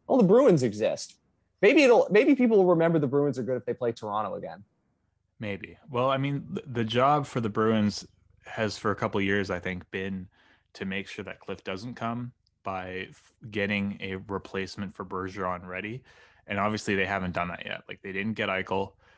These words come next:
Speaker 2: uh, their second line center, like I said, is Erik Haula. They don't have anybody else in the system. So the question for them, I think, moving forward, because, like, they theoretically, like, between David Pastrnak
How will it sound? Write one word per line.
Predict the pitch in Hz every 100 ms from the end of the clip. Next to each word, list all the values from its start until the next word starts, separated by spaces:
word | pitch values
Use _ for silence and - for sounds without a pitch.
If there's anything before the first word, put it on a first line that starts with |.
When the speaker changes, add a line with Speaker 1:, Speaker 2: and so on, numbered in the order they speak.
| _ _
Speaker 2:
uh, | - 90 87 87 - _ _ _ -
their | 98 92 85
second | - 95 95
line | 90
center, | 90 101 95
like | 90 90
I | 98
said, | 92 104
is | 95 98
Erik | 95 98
Haula. | 98 92 87 92
They | 92
don't | 98
have | 104 101
anybody | 107 104 107 104
else | 101 -
in |
the | 92
system. | - 90 - 87 - - - - _ -
So | - 101
the |
question | 98 117 113 107
for | 95 107
them, | 104 95 95 101 - -
I | 101
think, | 92 90
moving | 101 101 95
forward, | 127 120 101
because, | 104 107
like, | 107 127
they | 139
theoretically, | 135 127 123 117 113 98 95 95
like, | 98 -
between | 104 - 117 117 117 110 - - - - _ -
David | 101 107
Pastrnak | - 107 110 - 104 98 101 -